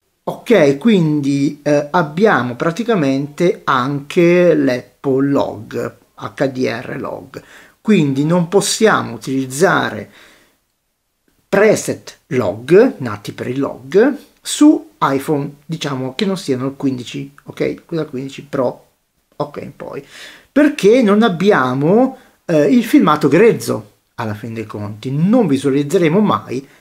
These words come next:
il file grezzo, il fi-, filmato grezzo, come succede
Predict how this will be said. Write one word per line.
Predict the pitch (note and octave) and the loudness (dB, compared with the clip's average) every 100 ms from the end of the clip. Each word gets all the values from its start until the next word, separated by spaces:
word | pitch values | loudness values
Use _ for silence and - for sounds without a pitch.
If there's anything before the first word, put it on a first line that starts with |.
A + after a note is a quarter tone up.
| - | -2
il | G3+ | -2
file | G3+ C3 B2 C#3 | 0 -2 -2 -2
grezzo, | B2+ A2+ G#2+ A#2+ B2 A2+ | -4 -4 -8 -10 -8 -6
il | F#3+ | -8
fi-, | - F3+ - | -8 -10 -10
filmato | F3+ F3 B2 D3 | -10 -6 -4 -2
grezzo, | C3 A2 | -4 -4
come | - C#4+ D#3 - - _ _ _ _ _ _ - - | -2 0 2 0 -6 _ _ _ _ _ _ -20 -6
succede | - - - B2+ A2 A2+ C#3 | -4 -4 -4 -4 -4 -4 -4